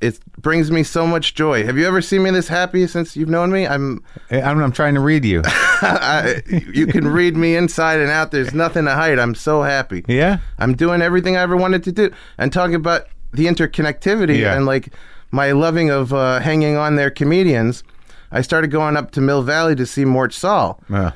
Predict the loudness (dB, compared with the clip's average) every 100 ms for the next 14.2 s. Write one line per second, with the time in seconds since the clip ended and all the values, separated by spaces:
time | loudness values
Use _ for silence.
0 | -10 -20 -8 -2 0 2 2 2 0 2
1 | 0 0 0 0 0 0 0 -2 -4 -2
2 | -2 -2 -2 -2 0 -2 -2 -2 -2 -2
3 | -2 -2 0 2 2 2 0 0 -4 -6
4 | -6 -4 -4 -2 -2 -2 -2 0 0 -2
5 | -10 -20 -20 -20 -20 -20 -20 -20 -20 -14
6 | -4 -2 0 -2 -4 -8 -8 -4 -4 -2
7 | -4 -2 -2 0 -2 0 -2 -2 -4 -4
8 | -4 -2 -4 -2 -6 -6 -6 -2 -2 -2
9 | -6 -2 0 2 0 -4 -20 -20 _ -20
10 | -8 -2 -2 0 0 0 0 0 0 0
11 | 0 0 0 -2 -4 -2 0 0 0 0
12 | 2 -2 -2 0 0 0 -2 -2 0 2
13 | 2 2 0 0 0 0 0 2 2 2
14 | 0